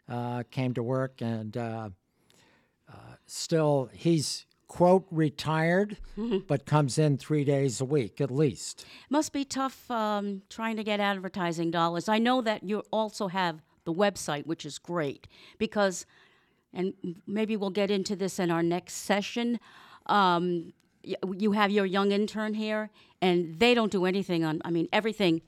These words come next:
Speaker 2: everything is, is this. I mean, and I even, I've got, you know,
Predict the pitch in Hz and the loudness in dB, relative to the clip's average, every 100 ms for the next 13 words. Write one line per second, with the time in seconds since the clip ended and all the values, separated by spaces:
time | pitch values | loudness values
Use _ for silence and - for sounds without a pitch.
0 | _ _ _ - 320 247 226 196 180 180 | _ _ _ 4 4 2 -4 -4 -4 -4
1 | 190 175 - - 170 156 - 190 147 - | -4 -6 -10 -10 -8 -8 -4 -2 -2 -6
2 | - 190 180 165 175 220 233 165 - - | -2 0 4 4 4 4 2 -2 -8 -18
3 | - 107 - 156 139 - _ _ - - | -14 -12 -10 -10 -10 -14 _ _ -20 -20
4 | - _ - 180 143 175 | -20 _ -4 -2 -2 -6